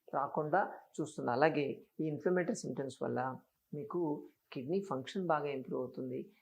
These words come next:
అలాగే స్కిన్ ఫంక్షన్ కూడా బాగా ఎలివేట్ అవుతుంది. అంటే, స్కిన్ అనేది హెల్దీగా ఉండడానికి కూడా బాగా పనిచేస్తుంది. ఇప్పుడు చెప్పండి, మనం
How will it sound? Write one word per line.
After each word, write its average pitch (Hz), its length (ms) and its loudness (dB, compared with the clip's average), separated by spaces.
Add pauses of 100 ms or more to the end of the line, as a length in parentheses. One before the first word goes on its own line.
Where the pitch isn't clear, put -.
(120)
అలాగే 156 300 4
స్కిన్ 226 520 4
ఫంక్షన్ 180 520 0
కూడా 151 200 -2
బాగా 151 460 -2 (240)
ఎలివేట్ 131 340 -4
అవుతుంది. - 380 -20 (320)
అంటే, 156 280 -8 (200)
స్కిన్ 147 280 -6
అనేది 143 240 -4 (160)
హెల్దీగా 151 360 0
ఉండడానికి 131 440 -2
కూడా - 160 -4
బాగా - 200 -4
పనిచేస్తుంది. - 600 -16 (600)
ఇప్పుడు 143 180 -10
చెప్పండి, 156 320 -6 (1000)
మనం 135 300 -10